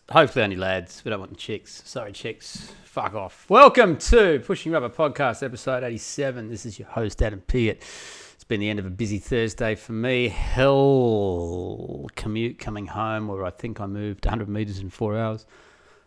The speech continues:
Nah, it wasn't that bad, but it was pretty fucking bad. Um, but tell you what, Holland is having one hell of a great summer. <laughs> Let me tell you something.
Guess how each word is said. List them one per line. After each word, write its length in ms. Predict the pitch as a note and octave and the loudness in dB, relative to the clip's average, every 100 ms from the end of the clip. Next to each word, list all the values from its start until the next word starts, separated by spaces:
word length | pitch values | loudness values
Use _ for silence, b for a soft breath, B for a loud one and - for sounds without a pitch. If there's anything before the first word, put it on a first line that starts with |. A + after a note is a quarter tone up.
| _ | _
Nah, 160 | D3 E3 | 12 12
it 40 | |
wasn't 200 | F3 D3 | 12 8
that 160 | D#3 - | 4 4
bad, 240 | C3+ B2+ | 4 4
but 60 | A2+ | 2
it 0 | |
was 100 | G2 | -6
pretty 160 | B2 | -12
fucking 260 | A2 A#2 G2 | -12 -12 -8
bad. 320 | G2+ F#2+ F2+ b b b b b | -6 -8 -10 b b b b b
Um, 1700 | A#2 B2+ B2+ B2 A#2+ A#2 A#2 A2+ A2+ A2 G#2+ G#2 G2+ G2+ G2+ G#2+ G2+ | 8 10 10 10 10 8 8 8 6 4 4 2 0 -4 -8 -10 -2
but 320 | - D#3+ D#3+ - | 4 4 4 2
tell 180 | A#3+ | 4
you 80 | A3+ | 6
what, 220 | F#3+ B3 | 6 6
Holland 340 | C#3+ G#3+ C4 G3+ | 8 8 8 4
is 120 | D#3 | 2
having 340 | F#3 E3+ E3 | 2 2 0
one 480 | D3+ D#3+ D3 B2+ A2+ - _ | 2 2 2 0 -8 -14 _
hell 840 | - - - F#3+ F4+ B3 G#2 - - _ _ _ _ _ _ _ - | -14 -6 6 10 12 10 4 -8 -20 _ _ _ _ _ _ _ 2
of 180 | D3 C3+ | 4 4
a 60 | |
great 400 | A2+ B2+ C3 A#2 | 2 4 6 4
summer. 540 | - - D3+ C3 A2 - | 0 2 2 2 -6 -8
<laughs> 60 | |
Let 680 | A2 A#2+ - - G#3+ D#4 F#4+ - | 0 0 0 2 8 10 10 8
me 160 | E4 E4 | -4 -2
tell 440 | - - E4 F#4 | -4 10 10 10
you 180 | E4+ C#4 | 6 2
something. 680 | - A#3+ F3 - B2 - - | 2 0 -2 -6 -12 -12 -20